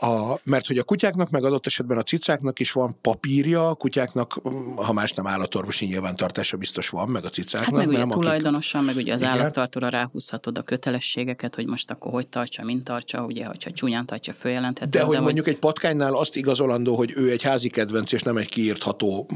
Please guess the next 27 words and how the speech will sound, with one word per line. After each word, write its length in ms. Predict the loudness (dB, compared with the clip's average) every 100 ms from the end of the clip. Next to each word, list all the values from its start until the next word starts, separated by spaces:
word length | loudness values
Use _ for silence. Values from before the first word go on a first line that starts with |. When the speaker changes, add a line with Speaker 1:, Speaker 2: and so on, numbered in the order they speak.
| 0
Speaker 1:
valaki 420 | 0 0 -2 -2
a 120 | 0 0
két 280 | 0 -2
méterrel 420 | -2 -4 -2 0 0
odébről 380 | 0 0 -2
a 40 | -2
kerítés 440 | 0 -2 -2 -4
túloldaláról, 640 | -2 0 2 2 2 2
az 160 | 0 0
azt 140 | -2
jelenti, 220 | -2 -2 -2
hogy 80 |
kell, 180 | 0 0
hogy 100 | 0
nekem 280 | -2 -2 -4
legyen 220 | -2 -2
valami 200 | -2 -4
papírom, 540 | 0 0 4 4 4 0 -8 -14 -14 -10
vagy 180 | 0 2
egyszerűen 460 | 2 0 0 2 0
az 140 | 0
a 60 | -2
tény, 420 | 0 2 4 2
az 100 | 0
önmagában 540 | 0 0 -2 -2 -2 -2
keletkezteti 800 | 0 0 -2 -2 -2 -2 -2 -2
a 200 | -2